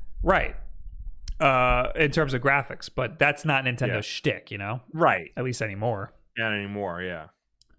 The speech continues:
Speaker 1: Uh,
Speaker 2: That's what I mean by, like, it's weird, 'cause, like, you know, they re-, they released the system, like, in the middle of the, of the generation that's, like, on par with all the other systems.
Speaker 1: I just think generations are, uh,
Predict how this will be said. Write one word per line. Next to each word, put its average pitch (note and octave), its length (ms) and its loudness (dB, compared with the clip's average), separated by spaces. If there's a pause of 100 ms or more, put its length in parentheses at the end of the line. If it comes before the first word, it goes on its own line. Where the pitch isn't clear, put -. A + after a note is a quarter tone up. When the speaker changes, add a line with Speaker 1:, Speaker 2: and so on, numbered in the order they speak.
(120)
Speaker 1:
Uh, A2 500 -4 (180)
Speaker 2:
That's D3+ 180 4
what D#3+ 100 4
I D3 60 4
mean D#3 220 2
by, B2+ 160 6
like, B2 160 2
it's A2+ 140 -6
weird, B2+ 360 0
'cause, A#2+ 160 -4
like, A2+ 260 -4 (580)
you C3+ 80 -2
know, G#2 280 -2 (540)
they C3+ 160 2
re-, C#3 340 2
they C#3 80 -2
released C3+ 380 2
the C3 80 -2
system, C3+ 480 -2
like, A#2+ 160 -4
in A#2+ 80 -8
the A#2+ 80 -6
middle C3 340 4
of A2+ 100 0
the, A2 360 2 (460)
of A2 120 -4
the G#2 60 -8
generation B2 680 0
that's, A2+ 240 -6
like, A2+ 300 -4
on A#2 260 -2
par B2 300 4
with A2+ 160 0
all A2 120 2
the A2+ 140 0
other A#2+ 180 4
systems. F#2 680 -10 (1120)
Speaker 1:
I D#3 160 6
just F#3 240 0
think C3+ 460 0
generations C3 760 2
are, A#2 580 0
uh, G#2+ 480 0